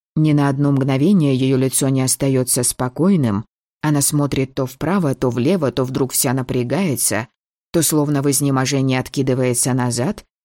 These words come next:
Так же нервозно она и разговаривает, всегда отрывисто, стаккато, без пауз. Быть может, думаю я, это не сдержанность и беспокойство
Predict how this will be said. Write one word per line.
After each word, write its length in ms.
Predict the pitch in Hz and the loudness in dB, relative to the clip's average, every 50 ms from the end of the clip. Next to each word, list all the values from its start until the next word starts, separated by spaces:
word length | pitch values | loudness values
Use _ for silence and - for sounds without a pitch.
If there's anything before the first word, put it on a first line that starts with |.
| _ _ _ _ _ _ _ _ _ | _ _ _ _ _ _ _ _ _
Так 180 | 151 151 147 143 | 0 0 0 2
же 140 | 135 143 | 2 2
нервозно 580 | 139 139 139 139 139 139 139 139 139 135 135 135 | 2 2 2 2 2 2 2 2 0 0 0 0
она 220 | 135 131 131 135 | 0 0 0 0
и 40 | 135 | 0
разговаривает, 920 | 131 131 120 131 123 131 127 131 156 202 190 143 123 117 110 110 110 - - _ _ _ _ _ - | 0 0 0 0 0 -2 0 0 0 0 0 0 0 0 -2 -2 -4 -6 -12 _ _ _ _ _ -6
всегда 400 | - - - 143 147 139 131 127 | -2 -2 0 0 0 0 -2 -2
отрывисто, 600 | 123 - 139 165 202 180 139 120 - - - 120 | -2 -2 0 0 2 2 2 0 0 -2 -2 -2
стаккато, 600 | - - - 135 127 - - 165 202 196 - 127 | -4 -2 -4 -4 -6 -4 -2 -2 -2 -2 -2 -2
без 280 | 117 104 117 113 - - | 0 0 0 0 -2 -2
пауз. 540 | - - 185 190 160 117 107 - - - - _ _ _ _ _ _ _ _ _ _ _ _ _ - | -2 -2 0 0 0 0 0 -2 -2 -4 -6 _ _ _ _ _ _ _ _ _ _ _ _ _ -2
Быть 300 | 147 143 147 143 - 143 | 0 2 2 2 2 2
может, 380 | 151 196 214 175 156 123 127 | 2 2 4 2 2 0 0
думаю 340 | - 143 135 131 131 131 131 | 0 0 2 2 2 2 0
я, 200 | 131 135 131 131 | 0 2 2 0
это 160 | 127 - 131 | 0 0 0
не 120 | 131 131 127 | 0 0 0
сдержанность 680 | 123 - 143 131 131 127 135 127 127 127 123 - - 139 | 0 0 0 0 0 0 0 0 0 0 0 0 -2 -2
и 40 | 123 | 0
беспокойство 960 | 131 127 - - - 120 120 - - 196 208 185 - - 117 120 110 107 | 0 0 0 0 -2 -4 -4 -2 -2 0 0 0 -2 -2 -2 -2 -2 -4